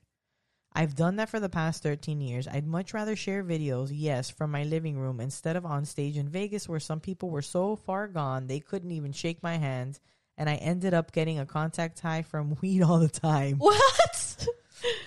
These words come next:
Speaker 1: Which I don't mind, but it would have been nice to be able to go to the motherfucking spa.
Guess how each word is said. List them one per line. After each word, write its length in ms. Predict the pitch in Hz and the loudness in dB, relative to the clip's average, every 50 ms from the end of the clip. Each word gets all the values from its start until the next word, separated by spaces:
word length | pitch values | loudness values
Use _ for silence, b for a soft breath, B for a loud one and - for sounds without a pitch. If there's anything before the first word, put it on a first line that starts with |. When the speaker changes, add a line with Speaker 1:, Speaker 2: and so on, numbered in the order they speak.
| B B B B B - | B B B B B 0
Speaker 1:
Which 240 | 220 240 247 - | 2 2 2 4
I 120 | 330 330 381 | 4 4 4
don't 200 | 453 440 392 294 | 4 4 2 4
mind, 460 | 262 269 269 240 202 190 202 185 165 | 4 6 6 6 4 4 2 0 4
but 140 | 185 208 214 | 4 8 8
it 100 | 226 233 | 8 6
would 220 | 277 294 294 320 | 6 4 4 4
have 200 | 349 370 330 - | 4 2 -2 -4
been 220 | - 330 330 294 262 | -4 -4 -4 0 2
nice 380 | 240 214 208 214 220 233 - - | 4 4 4 4 2 0 -2 -2
to 120 | - 233 | -2 -2
be 280 | 196 208 196 190 185 190 | 0 2 2 2 4 2
able 180 | 196 196 202 196 | 2 2 0 0
to 140 | - - 208 | 0 0 -2
go 340 | 175 160 180 180 185 185 196 | 2 4 6 6 6 6 4
to 220 | 190 - - 196 | 2 0 0 2
the 120 | 180 180 175 | 2 2 2
motherfucking 800 | 170 170 175 175 180 180 175 - - 170 165 - 170 165 170 | 2 2 2 2 2 0 0 0 2 0 2 2 -2 -2 -2
spa. 720 | - - - - 160 156 143 127 127 127 - - - - | -2 -2 0 2 2 4 4 2 -2 -4 -6 -10 -16 -20